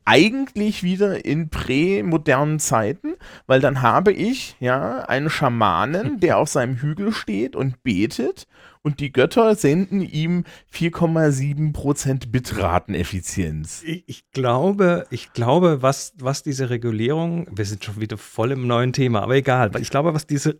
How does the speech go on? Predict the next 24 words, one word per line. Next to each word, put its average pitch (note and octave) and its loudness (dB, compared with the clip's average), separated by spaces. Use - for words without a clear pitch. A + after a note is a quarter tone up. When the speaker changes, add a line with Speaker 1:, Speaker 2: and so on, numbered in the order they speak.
Speaker 2:
Regulierung D3 2
tatsächlich B2 0
tun C3+ -2
muss, C3+ 0
ist - -8
zu B2+ -6
unterscheiden, A2 -2
an A2 0
welchen G2 -6
Stellen G2+ -4
das - -6
notwendig A2 -2
ist G2+ -4
und G2 -4
an F2+ -6
welchen F2+ -8
Stellen E2+ -10
man E2+ -8
das F2+ -12
ignorieren F2 -14
kann. - -20
Speaker 1:
Ähm, G#2+ 4
<laughs> C3+ 2
ja, A2+ 4